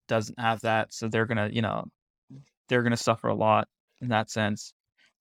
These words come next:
Um, Russia's always gonna be kind of insulated from the world because they have their own oil and gas. China's incredibly dependent on the rest of the world. So, like, if you're looking at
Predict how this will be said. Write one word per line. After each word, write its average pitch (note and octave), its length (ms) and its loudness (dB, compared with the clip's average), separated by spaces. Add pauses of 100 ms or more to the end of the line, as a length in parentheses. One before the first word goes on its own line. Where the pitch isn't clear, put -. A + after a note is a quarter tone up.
Um, G#2+ 600 0
Russia's C3 400 2
always A#2+ 220 4
gonna A#2 140 -2
be A2 100 -2
kind A2+ 400 2
of A2 60 0
insulated A2 500 -2
from A2+ 140 -8
the A2 60 -6
world A2 300 0
because G#2+ 240 -6
they G#2+ 120 0
have G#2 140 0
their G#2+ 120 -4
own G#2 180 -2
oil A2+ 140 0
and G#2+ 100 -4
gas. A2 220 -4
China's C3+ 400 0
incredibly A#2 680 0
dependent A#2 420 -2
on A#2+ 100 0
the B2 60 2
rest A#2+ 220 0
of B2 40 -6
the B2 40 -2
world. C3 180 -2 (220)
So, C3+ 100 -2
like, B2 80 0
if B2 100 -6
you're E3 100 4
looking D#3 240 2
at A#2+ 120 4